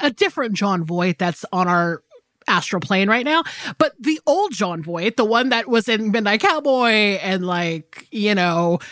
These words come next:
Deliverance and Conrack, is, like, I love young Jon Voight. Okay, I think he's a great actor.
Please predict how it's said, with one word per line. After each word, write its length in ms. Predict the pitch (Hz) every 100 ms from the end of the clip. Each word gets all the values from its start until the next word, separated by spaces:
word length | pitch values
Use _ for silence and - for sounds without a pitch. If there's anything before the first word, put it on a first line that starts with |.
| -
Deliverance 680 | 294 311 311 247 226 214 208
and 100 | 208
Conrack, 540 | - 220 208 175 165 -
is, 200 | 208 -
like, 260 | 185 175 _ _ -
I 100 | 220
love 400 | 226 214 208 226
young 300 | 190 180 170
Jon 260 | 175 156
Voight. 300 | 135 113 87 -
Okay, 240 | - 156
I 40 | 156
think 160 | 180
he's 160 | 180 165
a 60 |
great 220 | 151 165 139
actor. 360 | 107 - 90